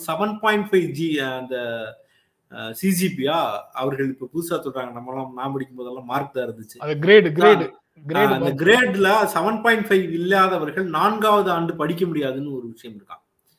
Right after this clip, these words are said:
Speaker 1: செவன் பாயிண்ட் ஃபைவ்னா கிட்டத்தட்ட எழுபத்தைந்து சதவீதம் மார்க் பெற்றவங்க மட்டும்தான் அந்த நான்காம் ஆண்டு படிக்க முடியும், மிச்சவங்க படிக்க முடியாதுன்னு சொல்லி இருக்குது. பிளஸ் வந்து செமஸ்டர் முறையை வரைத்து விட்டார்கள் என்றால் பலர் இலை-, இடைநிற்றல் ஆயிடுவாங்க.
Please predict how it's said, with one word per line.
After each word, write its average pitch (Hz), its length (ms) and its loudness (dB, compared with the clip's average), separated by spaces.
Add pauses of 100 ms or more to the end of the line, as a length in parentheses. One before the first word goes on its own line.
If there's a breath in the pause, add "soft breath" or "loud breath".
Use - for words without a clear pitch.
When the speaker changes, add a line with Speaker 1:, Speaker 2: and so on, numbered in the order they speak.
(560)
Speaker 1:
செவன் 175 200 -2
பாயிண்ட் 190 200 4
ஃபைவ்னா 196 240 4
கிட்டத்தட்ட 196 320 4
எழுபத்தைந்து 202 520 4
சதவீதம் 196 440 2
மார்க் 175 300 0
பெற்றவங்க 160 600 -4
மட்டும்தான் 180 320 -4
அந்த 151 120 -2
நான்காம் 175 360 2
ஆண்டு 143 240 -6
படிக்க 131 220 -10
முடியும், 127 420 -6 (380 soft breath)
மிச்சவங்க 190 380 2
படிக்க 170 260 2
முடியாதுன்னு 160 440 -2
சொல்லி 143 280 -6
இருக்குது. 151 580 -6
பிளஸ் 175 180 -2
வந்து 175 340 -4
செமஸ்டர் 226 420 -2
முறையை 190 260 2
வரைத்து 165 280 -2
விட்டார்கள் 160 360 -2
என்றால் 156 300 -4
பலர் 160 360 0
இலை-, 160 380 0
இடைநிற்றல் 156 580 -2
ஆயிடுவாங்க. 131 500 -2